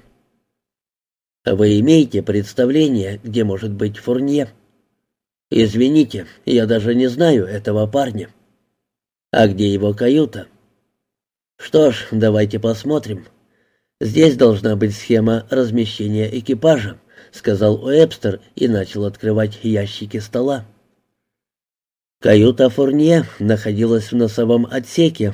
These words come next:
на палубе "Б". Его койка в третьем ярусе сейчас была скатана.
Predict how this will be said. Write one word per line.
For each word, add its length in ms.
на 180
палубе 480
"Б". 280
Его 340
койка 400
в 60
третьем 400
ярусе 640
сейчас 480
была 240
скатана. 580